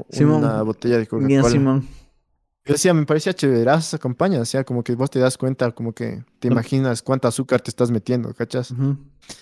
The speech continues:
Speaker 2: Pero digo, eso llega, eso llega hasta un punto, loco, porque si en la, la cajetilla de cigarrillos han puesto imágenes tan
Speaker 1: Imágenes
Speaker 2: desagradables
Speaker 1: ya
Speaker 2: y la gente sigue
Speaker 1: sigue
Speaker 2: fumando.
Speaker 1: dándose, loco, ajá. ¿A dónde vamos? <laughs> Ajá.
Speaker 2: <laughs>
Speaker 1: ¿Cuál,
Speaker 2: Simón.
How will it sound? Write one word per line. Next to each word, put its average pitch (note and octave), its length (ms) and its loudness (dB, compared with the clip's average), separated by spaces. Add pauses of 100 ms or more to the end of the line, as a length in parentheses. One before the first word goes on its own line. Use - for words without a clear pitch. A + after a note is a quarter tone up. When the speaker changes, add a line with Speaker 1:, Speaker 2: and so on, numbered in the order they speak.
(140)
Speaker 2:
Pero G#3 220 6
digo, A#3 200 6
eso A3 220 6
llega, F#3 300 4
eso F3+ 240 0
llega F3+ 160 4
hasta E3+ 120 0
un E3 100 2
punto, F#3+ 360 0
loco, C3+ 260 0
porque A#2+ 380 -4 (340)
si - 140 -4
en C3+ 300 2
la, B2+ 180 0
la B2+ 120 2
cajetilla C#3 420 0
de C#3 60 4
cigarrillos B2 640 2 (220)
han B2+ 180 0
puesto A#2+ 600 2
imágenes B2 400 0
tan C3+ 140 4
Speaker 1:
Imágenes A#2 400 6
Speaker 2:
desagradables C3 400 6
Speaker 1:
ya B2 40 -6
Speaker 2:
y B2 40 0
la A#2+ 100 4
gente C3+ 360 0
sigue B2+ 560 2
Speaker 1:
sigue D3 280 2
Speaker 2:
fumando. A#2+ 240 4
Speaker 1:
dándose, C3 340 4
loco, B2 340 2
ajá. C#3+ 460 -2 (760)
¿A C3 100 -2
dónde C#3+ 260 4
vamos? D#3 460 -4
<laughs> - 1080 -6
Ajá. B3 220 6
Speaker 2:
<laughs> B3+ 220 4
Speaker 1:
¿Cuál, D#3+ 120 8
Speaker 2:
Simón. F3+ 300 4